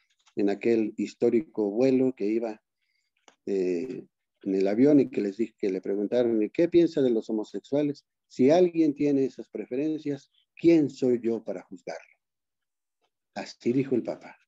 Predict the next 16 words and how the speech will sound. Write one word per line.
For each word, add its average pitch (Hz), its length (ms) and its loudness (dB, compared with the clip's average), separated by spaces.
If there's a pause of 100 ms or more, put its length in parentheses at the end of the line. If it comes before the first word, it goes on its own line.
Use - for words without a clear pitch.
(140)
Entonces, - 280 -4
esa 131 140 0
frase 139 340 0
le 107 100 4
dio 120 160 6
la 113 140 4
vuelta 127 560 0 (300)
al 98 180 -2
mundo. 90 480 -2 (500)
"¿Quién 143 320 4
soy 123 280 4
yo 120 160 6
para 110 180 -2
juzgarlo?", 90 500 -8 (460)
dijo 113 220 4
Francisco. 92 540 -4